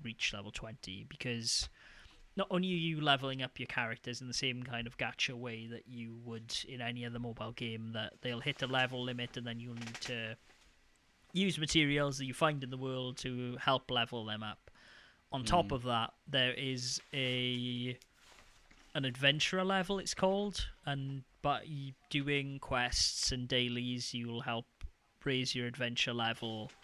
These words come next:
Speaker 1: and that level essentially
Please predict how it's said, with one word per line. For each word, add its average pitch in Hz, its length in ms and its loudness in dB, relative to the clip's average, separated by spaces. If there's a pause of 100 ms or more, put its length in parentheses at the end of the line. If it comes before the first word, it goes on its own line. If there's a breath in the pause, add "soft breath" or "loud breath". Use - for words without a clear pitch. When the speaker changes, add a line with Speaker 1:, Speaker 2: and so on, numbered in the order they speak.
(840 loud breath)
Speaker 1:
and 127 800 2 (100)
that 131 240 8 (320)
level 127 500 4
essentially 120 680 -4